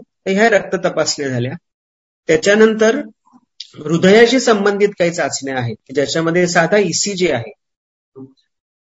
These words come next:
तर अर्थात ईसीजी मध्ये सगळ्या गोष्टी कळतात असं नाही, पण at least at that moment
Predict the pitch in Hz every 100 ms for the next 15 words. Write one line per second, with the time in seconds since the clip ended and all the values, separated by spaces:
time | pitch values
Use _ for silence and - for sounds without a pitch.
0 | _ - - 170 175 151 131 190 196 170
1 | 143 185 180 202 202 196 202 170 156 175
2 | 175 175 - 196 156 143 160 170 170 185
3 | 165 131 160 156 131 165 202 190 185 175
4 | 190 190 196 208 185 180 156